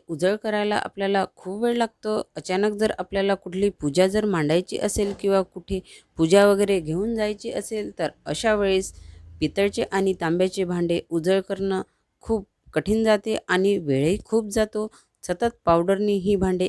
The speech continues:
घासावी लागतात, तासन तास लागतात. त्यामुळे आज आपण एकदम कमीत कमी वेळामध्ये तांब्या पितळची भांडे उजळ कशा प्रकारे केली जातात ते बघणार आहोत.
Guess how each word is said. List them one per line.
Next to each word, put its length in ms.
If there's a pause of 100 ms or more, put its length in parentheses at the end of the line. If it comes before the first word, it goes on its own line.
(140)
घासावी 480
लागतात, 400 (600)
तासन 320 (140)
तास 240
लागतात. 380 (200)
त्यामुळे 460 (400)
आज 240
आपण 360 (160)
एकदम 340 (160)
कमीत 220 (120)
कमी 200
वेळामध्ये 640 (240)
तांब्या 320
पितळची 460
भांडे 340 (440)
उजळ 280 (380)
कशा 200
प्रकारे 480 (160)
केली 220
जातात 300 (200)
ते 100
बघणार 320
आहोत. 300